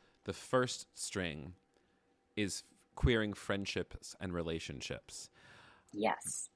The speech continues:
Speaker 1: There was an incredible workshop that I went to in Atlanta. The facilitator, cannot remember their name for the life of me, but it, the workshop was called Let's Not Talk About Sex. And it was an entire workshop that was dedicated to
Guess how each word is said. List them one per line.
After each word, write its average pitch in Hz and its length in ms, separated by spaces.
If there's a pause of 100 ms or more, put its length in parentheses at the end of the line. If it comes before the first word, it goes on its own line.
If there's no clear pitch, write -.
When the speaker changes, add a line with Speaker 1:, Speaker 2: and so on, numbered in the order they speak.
(240)
Speaker 1:
There 123 560
was 92 560
an 92 100
incredible 101 460
workshop 90 460
that 87 100
I 85 60
went 85 220
to 85 440
in 87 60
Atlanta. 82 720 (340)
The - 80
facilitator, 147 760 (160)
cannot 147 280
remember 117 300
their 101 140
name 90 200
for 90 80
the 90 100
life 85 240
of - 180
me, 85 240 (880)
but 113 320 (120)
it, 92 180
the 107 140
workshop 113 320
was 101 100
called 92 240
Let's 101 280
Not 95 360
Talk 90 260
About 92 280
Sex. - 540 (480)
And 92 520
it - 100
was 98 180
an 92 60
entire 104 400
workshop 95 560
that 90 180
was 90 300
dedicated 90 880
to 87 640